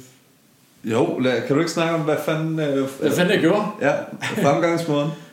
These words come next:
Speaker 2: Jo, men jeg prøvede at avle på dem i fire år. Øh, og jeg læste en masse papirer, øh, som var skrevet af V P I. Øh, jeg snakkede rigtig meget med Tracy, øh, Barker omkring hendes forsøg.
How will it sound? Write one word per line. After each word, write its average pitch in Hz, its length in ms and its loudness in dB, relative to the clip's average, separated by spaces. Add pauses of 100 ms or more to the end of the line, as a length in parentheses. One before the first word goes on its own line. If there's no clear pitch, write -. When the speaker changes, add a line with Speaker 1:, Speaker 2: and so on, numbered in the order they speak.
(120)
Speaker 2:
Jo, 165 120 6
men 185 100 2
jeg 165 160 2
prøvede 220 540 4 (160)
at 160 460 2
avle 190 300 4
på 196 180 2
dem 196 80 -2
i 180 40 -2
fire 214 340 0
år. 165 320 -6 (1200)
Øh, 131 720 -2
og 143 60 0
jeg 139 80 4
læste 170 320 2
en 160 100 -2
masse 160 260 2
papirer, 175 640 -6
øh, 123 240 -2
som 127 180 -8
var 120 60 -4
skrevet 135 420 -2
af 110 480 -2 (640)
V 147 40 -10 (180)
P - 40 -4
I. 160 560 0
Øh, 117 640 0 (140)
jeg 123 80 -4
snakkede 139 360 -2
rigtig 135 180 -2
meget 131 160 -2
med 127 80 -2
Tracy, 139 400 0
øh, 139 340 -4
Barker 127 400 -4 (100)
omkring 147 300 -6 (300)
hendes 160 360 -4
forsøg. - 480 -2